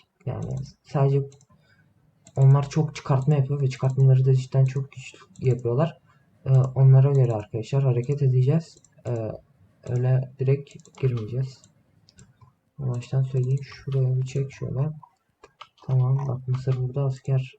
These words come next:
barındırıyor. Ben şuraya bir gözetleme kulesi kurabilir miyim? Şuraya da şöyle kurmak istiyorum. Bakacağım ne kadar askerleriniz var. Bak bin dokuz yüz. Kardeş sen ne yapmaya çalışıyorsun? Tamam, sorun yok şimdi. Bakın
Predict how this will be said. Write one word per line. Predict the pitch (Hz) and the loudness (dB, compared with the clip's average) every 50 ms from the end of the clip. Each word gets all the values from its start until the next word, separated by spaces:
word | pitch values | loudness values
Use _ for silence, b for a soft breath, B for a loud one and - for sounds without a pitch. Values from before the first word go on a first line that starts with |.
| _ _ _ _ - | _ _ _ _ -8
barındırıyor. | 127 120 123 120 117 117 120 120 135 151 151 135 | -8 -6 -6 -6 -6 -8 -6 -6 -4 -4 -4 -4
Ben | 123 120 | -4 -6
şuraya | 131 - - - 127 127 127 123 | -8 -10 -10 -6 -4 -4 -4 -4
bir | 123 | -4
gözetleme | 127 123 120 123 123 - - 127 127 | -4 -4 -4 -4 -6 -6 -4 -4 -4
kulesi | 131 127 131 127 127 - - _ | -4 -2 -4 -4 -4 -6 -8 _
kurabilir | 135 131 135 147 160 185 | -4 -4 -2 -2 -2 -2
miyim? | 151 123 131 143 160 - - _ _ _ _ _ _ _ _ _ _ _ _ _ _ _ _ _ _ _ _ _ _ | -2 -2 -2 -4 -6 -8 -12 _ _ _ _ _ _ _ _ _ _ _ _ _ _ _ _ _ _ _ _ _ _
Şuraya | _ - - - 139 139 135 127 | _ -18 -10 -4 -2 0 0 0
da | 127 | -2
şöyle | 127 127 123 120 - 131 | -4 -8 -10 -10 -10 -12
kurmak | 127 127 127 123 120 127 | -10 -8 -8 -6 -8 -8
istiyorum. | - - _ - 131 131 139 151 156 - - - - - | -12 -16 _ -8 -6 -4 -4 -4 -6 -8 -10 -12 -10 -10
Bakacağım | 131 131 - 127 131 127 - - - - | -8 -6 -2 0 0 0 -2 -4 -8 -10
ne | 113 117 | -12 -10
kadar | - - 123 120 120 | -8 -8 -8 -8 -8
askerleriniz | 120 120 - _ - 117 117 120 117 117 117 120 127 131 135 | -10 -12 -14 _ -14 -12 -12 -10 -10 -10 -12 -12 -12 -10 -10
var. | 131 131 - - - _ _ _ _ _ _ _ _ _ - - - - - - _ _ _ _ _ _ _ _ _ _ _ _ _ _ - - - | -10 -10 -12 -14 -20 _ _ _ _ _ _ _ _ _ -20 -20 -20 -20 -20 -20 _ _ _ _ _ _ _ _ _ _ _ _ _ _ -20 -14 -10
Bak | - - - - - _ - | -10 -10 -10 -12 -16 _ -8
bin | 123 123 120 | -8 -6 -6
dokuz | 123 127 - - 127 123 120 | -8 -8 -4 -4 -4 -4 -4
yüz. | 117 - - - - - _ _ | -8 -10 -12 -18 -20 -20 _ _
Kardeş | _ - 123 120 123 127 131 131 | _ -12 -10 -8 -6 -8 -8 -8
sen | 123 120 123 120 | -8 -8 -6 -4
ne | 120 | -4
yapmaya | 151 160 156 175 165 | -4 -4 -4 -4 -4
çalışıyorsun? | 156 - 123 120 - - - 156 160 - _ _ - _ _ _ _ - - _ _ _ _ _ _ _ - - _ - | -4 -4 -6 -10 -8 -10 -10 -10 -10 -12 _ _ -20 _ _ _ _ -20 -20 _ _ _ _ _ _ _ -20 -20 _ -6
Tamam, | - 139 131 131 139 156 | -2 2 2 2 2 0
sorun | - - - 139 135 139 | -2 -6 -4 -2 0 0
yok | 143 151 156 156 | 0 -2 -4 -6
şimdi. | - - 139 131 120 113 - - | -4 0 0 0 0 -2 -4 -4
Bakın | 139 135 131 - | -2 -2 -2 -4